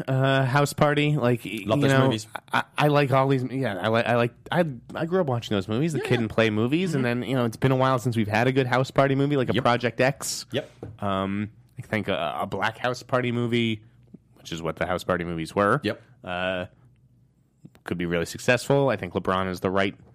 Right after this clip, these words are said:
Speaker 1: producer, the, the right shepherd for that brand.
Speaker 2: Mm-hmm.
Speaker 1: Um,
Speaker 2: I'll be up for that.
Speaker 1: Yeah.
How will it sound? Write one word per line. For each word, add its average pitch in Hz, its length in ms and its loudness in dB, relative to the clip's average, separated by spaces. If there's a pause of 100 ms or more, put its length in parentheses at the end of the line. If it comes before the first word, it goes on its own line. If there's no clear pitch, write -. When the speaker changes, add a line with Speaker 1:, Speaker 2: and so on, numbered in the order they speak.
(640)
Speaker 1:
producer, 104 500 0
the, 104 220 -2
the 117 80 0
right 107 160 0
shepherd 113 380 0
for 107 80 0
that 92 160 0
brand. 107 640 -2
Speaker 2:
Mm-hmm. - 760 -10
Speaker 1:
Um, 98 720 -4 (580)
Speaker 2:
I'll 208 120 -4
be 165 100 -2
up 214 100 -8
for - 80 -10
that. 76 200 -8 (260)
Speaker 1:
Yeah. 175 140 4